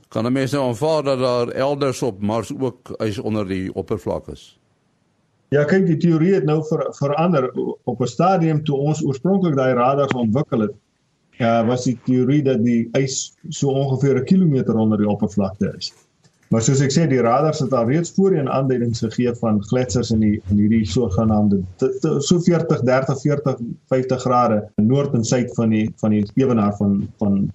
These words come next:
Speaker 2: uh, Mars af. En so, eh, die, die teorie nou is dat die ys baie nader aan die oppervlakte is. En, uh, dit is natuurlik die verklaring op die o-, of, ek sou sê, een van die verklarings op die oomblik vir die sogenaamde R S L's wat ons daar sien, die recurring slope lineae, wat hierdie,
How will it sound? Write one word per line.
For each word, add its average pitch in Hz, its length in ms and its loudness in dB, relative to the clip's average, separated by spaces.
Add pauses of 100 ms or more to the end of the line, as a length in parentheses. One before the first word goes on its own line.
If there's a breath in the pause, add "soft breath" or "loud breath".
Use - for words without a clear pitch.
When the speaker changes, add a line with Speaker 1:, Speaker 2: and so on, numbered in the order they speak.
(120)
Speaker 2:
uh, 95 120 0
Mars 98 280 0
af. 104 120 0 (680 soft breath)
En 113 200 2
so, 139 220 2 (220)
eh, - 320 0
die, 123 260 0
die 110 140 0
teorie 135 360 2
nou 151 360 2
is 117 100 -2
dat 117 120 0
die 117 140 -2
ys 143 180 -2
baie 147 280 2
nader 123 340 0
aan 104 80 0
die 104 140 -2
oppervlakte - 680 -6
is. 107 140 -4 (880)
En, 117 280 2
uh, 110 260 2
dit 127 160 0
is 151 140 0
natuurlik 131 400 0
die 117 100 0
verklaring 139 560 0
op 117 140 -4
die 120 120 -2
o-, 117 140 -2
of, 110 140 -6 (320)
ek 110 80 -4
sou 110 140 -2
sê, 113 240 -2
een 170 220 4
van 131 140 0
die 117 80 -2
verklarings 113 580 0
op 110 100 0
die 113 120 0
oomblik 120 340 0
vir 117 100 2
die 107 120 2
sogenaamde 113 840 0 (100)
R 131 380 2
S - 80 -6
L's 143 400 0
wat 110 160 -2
ons 107 240 0
daar 98 180 0
sien, 110 220 0
die 104 120 4
recurring 117 500 0
slope 120 320 0
lineae, 113 460 2
wat 104 180 0
hierdie, 113 340 2